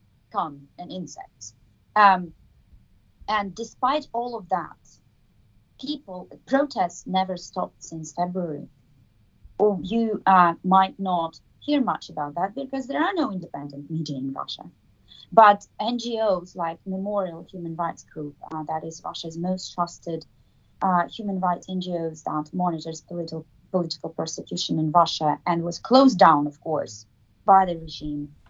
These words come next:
in Moscow in December twenty twenty-one, relocated its activities outside of Russia, and they continue their very important work of monitoring the situation.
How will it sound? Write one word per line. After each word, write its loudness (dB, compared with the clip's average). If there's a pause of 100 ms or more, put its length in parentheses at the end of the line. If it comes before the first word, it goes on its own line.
(120)
in -4
Moscow -6
in -4
December -4
twenty -2
twenty-one, -2 (180)
relocated 2 (320)
its -12
activities -8
outside -4
of -6
Russia, -4
and 4
they 0
continue -2
their 0
very 0
important -4
work -2
of -14
monitoring -2
the -14
situation. -8